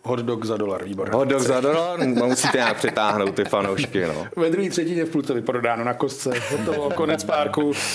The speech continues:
Speaker 1: Konec párku, konec Filadelfie, teď jedeme na současnost. Ty připravuješ, věnuješ se mladým golmanům. Děláš to v národňáku, ve Spartě taky ještě?
Speaker 2: Ve Spartě dělám mládež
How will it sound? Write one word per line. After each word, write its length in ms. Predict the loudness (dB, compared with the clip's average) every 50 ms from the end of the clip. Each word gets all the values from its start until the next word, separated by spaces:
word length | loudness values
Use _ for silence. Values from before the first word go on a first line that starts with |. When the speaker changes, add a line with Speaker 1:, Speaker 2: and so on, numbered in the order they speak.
| -4 -2 0
Speaker 1:
Konec 220 | 0 0 0 0 0
párku, 300 | 0 0 0 0 0 0
konec 280 | 0 0 0 0 0
Filadelfie, 640 | 2 2 2 4 2 2 0 0 0 2 2 2 2
teď 280 | 2 2 0 0 0 0
jedeme 440 | 0 0 0 2 2 0 0 0 0
na 120 | 0 0
současnost. 680 | 0 0 -2 0 0 0 0 0 0 0 0 -2 -2 -2
Ty 240 | 0 0 0 0 -2 -6 -10 -16 -16 -18 -20 -20 -20 _ _ _
připravuješ, 640 | -4 -2 0 0 0 0 2 2 0 0 0 0
věnuješ 340 | 0 0 0 0 0 0 0
se 220 | 2 2 2 2
mladým 520 | 2 0 0 0 0 0 0 -2 -2 -4 -6 -10 -14 -20 -20 _ _ _ _
golmanům. 640 | -4 -2 0 0 0 0 -2 -2 -4 -8 -10 -14 -18 -20 _ _ _ _ _ _ _ _ _
Děláš 220 | -2 0 0 0
to 100 | 0 -2
v 20 |
národňáku, 440 | 0 0 0 0 0 -2 -2 -2 -2
ve 60 | -4
Spartě 260 | -2 -2 -2 -2 -2 -2
taky 200 | -4 -2 -2 -4
ještě? 260 | -4 -4 -4 -4 -4 -4 -6 -8 -6 -2
Speaker 2:
Ve 160 | 0 0 0
Spartě 420 | 0 0 0 -2 0 2 2 2
dělám 240 | 4 4 4 4 4
mládež 760 | 4 4 4 4 4 4 2 2 2 2 0 0 -2 -2 -6